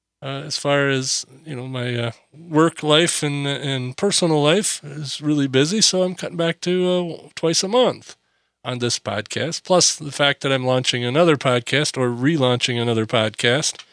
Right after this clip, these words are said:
So I figured, you know, I've only got so much time to do this, so let's do it right instead of doing, you know, I could come here and talk for an hour and a half, but I don't have an hour and a half's worth of material.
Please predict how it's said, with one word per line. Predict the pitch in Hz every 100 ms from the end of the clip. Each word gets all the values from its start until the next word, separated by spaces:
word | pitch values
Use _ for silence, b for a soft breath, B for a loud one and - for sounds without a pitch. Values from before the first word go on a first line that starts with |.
| b b b b _ _ -
So | - 156 147 143 143 147
I | 139
figured, | - 139 139 135 135 -
you | 156
know, | 123
I've |
only | 143 156
got | 151 147
so | - 156
much | 147 - -
time | 156 151 147
to |
do | 131 139 175 151
this, | 120 151
so | - - 143 135
let's | 143 147
do | - 165
it | 143
right | 135 160 139 147 -
instead | 143 135 - 143
of | 139 139 139
doing, | - 135 139 139 143 b b b b _
you | 151
know, | 120 127 120
I | 139
could | -
come | - 143
here | 139 127
and | 127
talk | 127 120
for | - 120
an |
hour | 123 123 123
and | 120
a |
half, | 139 185 180 -
but | 139
I | 156
don't | 165
have | 175
an | 175
hour | 180 185
and | 175
a |
half's | 180 190 -
worth | 202 202
of |
material. | 196 208 247 247 196 95